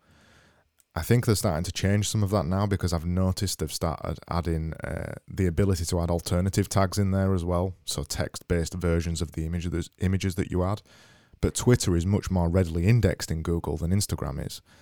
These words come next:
So you, you're kind of in Instagram's walled garden,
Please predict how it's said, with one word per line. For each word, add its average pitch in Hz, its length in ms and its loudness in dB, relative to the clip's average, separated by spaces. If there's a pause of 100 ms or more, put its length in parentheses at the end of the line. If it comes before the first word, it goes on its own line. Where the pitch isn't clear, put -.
(400)
So - 140 -4
you, 95 220 0
you're 101 80 -2
kind 123 260 6
of 101 80 4
in 90 220 0 (160)
Instagram's 95 520 0
walled 92 460 4
garden, 95 480 0